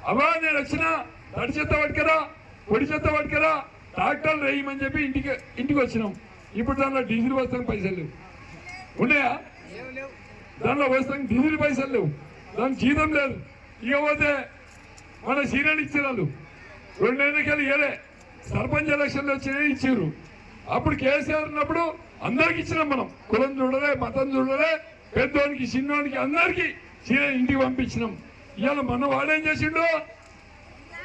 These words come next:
అది కూడా, అది కూడా, ఆ, గ్రూప్ కో పది మంది, పది ఇరవై గ్రూపులు ఉంటాయి, వాళ్ళకి ఇచ్చిండు, కథం అయిపోయింది. కరెక్ట్ అది? నిజమేనా? మోసం చేసిండా లేదా? ఇవన్నీ తప్పులు చేస్తుండు.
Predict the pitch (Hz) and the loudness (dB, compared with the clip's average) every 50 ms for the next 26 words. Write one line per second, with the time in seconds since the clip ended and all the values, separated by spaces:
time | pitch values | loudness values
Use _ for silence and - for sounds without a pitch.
0 | - - - 330 339 330 - 494 - 508 494 523 494 - 554 494 480 494 480 - | -16 -14 -14 -14 -12 -12 -10 -10 -10 -8 -6 -6 -6 -6 -6 -6 -6 -6 -8 -8
1 | 480 453 403 427 440 440 415 349 - - - 370 381 440 392 440 466 480 480 - | -10 -10 -10 -10 -10 -10 -10 -12 -14 -14 -14 -14 -12 -12 -12 -12 -10 -10 -10 -10
2 | - - - - - - - 185 247 285 294 302 311 311 294 - - - - - | -10 -10 -8 -6 -2 0 2 4 6 6 6 6 6 4 2 0 -6 -14 -20 -20
3 | - - - - 131 175 226 269 285 294 311 311 311 285 262 247 - - 220 220 | -20 -16 -12 -8 -6 -4 -2 0 2 4 4 4 2 0 -2 -6 -6 -6 -4 -2
4 | 226 220 208 170 233 269 269 269 277 269 269 262 262 254 254 262 269 269 269 311 | -2 -2 0 2 2 2 2 2 2 2 2 2 2 2 2 2 2 2 2 2
5 | - 269 262 254 262 254 254 254 247 233 233 254 254 269 262 262 262 285 294 311 | 2 2 2 2 2 2 4 4 4 4 2 2 2 2 2 2 2 2 2 2
6 | 294 269 262 254 247 226 220 - 262 269 285 269 269 262 262 254 254 247 233 - | 2 2 0 0 -2 -2 -2 -2 -2 -2 0 0 2 2 2 2 0 0 -2 0
7 | 208 180 147 - - - - - - - - - - - 196 240 277 277 226 285 | 0 0 0 -2 -6 -10 -16 -20 -20 -20 -20 -16 -6 0 2 2 2 2 2 0
8 | 269 269 285 320 330 381 - - - - - - - - - - - - - - | 0 2 2 2 2 0 -2 -4 -10 -16 -16 -18 -18 -18 -18 -18 -18 -18 -18 -18
9 | - - - - 180 214 254 311 311 311 294 285 277 311 381 403 - - - - | -18 -16 -12 -4 2 4 6 6 6 4 2 0 0 -2 -2 -4 -6 -12 -20 -18
10 | - - - - - - - - - - - - - 202 254 285 254 302 294 294 | -18 -18 -18 -18 -18 -18 -20 -20 -18 -18 -18 -6 0 2 2 4 4 2 2 0
11 | 285 277 - 262 294 294 294 311 311 311 285 262 247 233 - - - - - - | 0 0 0 0 0 0 0 0 2 2 0 0 -2 -4 -6 -10 -16 -18 -18 -18
12 | - - - - 440 - - - - - - - - - 143 156 185 196 196 208 | -18 -18 -16 -14 -16 -16 -16 -16 -18 -18 -20 -20 -16 -12 -10 -6 -4 -2 -2 -2
13 | 226 240 247 262 277 294 294 277 269 262 - - 277 262 269 262 247 - - 254 | 0 2 2 4 4 4 4 4 4 2 4 4 4 6 6 4 4 4 4 4
14 | 254 262 262 269 277 285 - - - | 4 6 6 4 4 2 -4 -12 -16